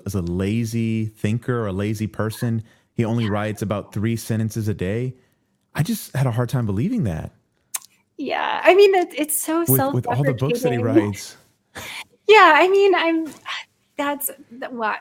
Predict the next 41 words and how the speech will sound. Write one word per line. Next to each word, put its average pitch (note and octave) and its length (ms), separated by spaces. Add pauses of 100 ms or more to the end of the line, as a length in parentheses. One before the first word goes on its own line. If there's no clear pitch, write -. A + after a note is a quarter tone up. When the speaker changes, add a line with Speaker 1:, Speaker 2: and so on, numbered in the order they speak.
(140)
Speaker 2:
yeah, G#3+ 280
that's A#3+ 240
wild. G#3+ 600
I, A#3 520 (380)
Speaker 1:
It's - 100
Speaker 2:
I C4+ 100
Speaker 1:
wild, C4+ 200
Speaker 2:
don't, B3 120
Speaker 1:
right? C#3+ 340 (220)
Speaker 2:
yeah, A3 680 (100)
I C4+ 120
don't C4 340
know. A#3+ 300
I E4+ 80
mean, F#4+ 120
maybe G#4 220
he A4+ 160 (100)
feels C4 340
like A3 200
that. G#3 200
Maybe C4 200
that's C4+ 240
his, - 300
his B3+ 160
experience. A#3+ 640
Like, A3+ 160
it's B3 120
so C4 220
effortless. B3+ 720
Maybe A#3 260
he B3 160
just A#3 340 (520)
sits C#4+ 360
down A#3 580
whenever A#3 320
he B3 160
wants A3 520
and A#3+ 100
he A#3+ 140
just, A3+ 260
like, A3+ 300